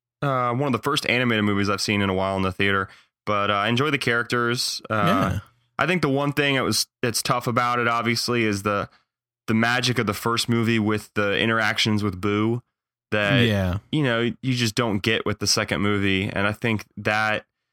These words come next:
Speaker 1: connection between the monsters and her make it a really special movie,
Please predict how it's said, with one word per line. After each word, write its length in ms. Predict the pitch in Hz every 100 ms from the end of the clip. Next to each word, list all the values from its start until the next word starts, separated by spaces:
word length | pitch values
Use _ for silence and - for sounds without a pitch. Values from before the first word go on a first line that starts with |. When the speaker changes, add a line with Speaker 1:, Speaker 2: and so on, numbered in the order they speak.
| _ _
Speaker 1:
connection 840 | - 113 113 - 117 104 101 101 107
between 480 | - - 110 104 101
the 60 | 101
monsters 1080 | 101 101 104 - 107 101 101 98 95 - -
and 160 | - 98
her 560 | 92 110 107 101 98 - _ _ _ _ -
make 300 | 104 107 107
it 80 |
a 40 | 98
really 200 | 98 95
special 420 | - 110 101 95
movie, 460 | 92 95 90 90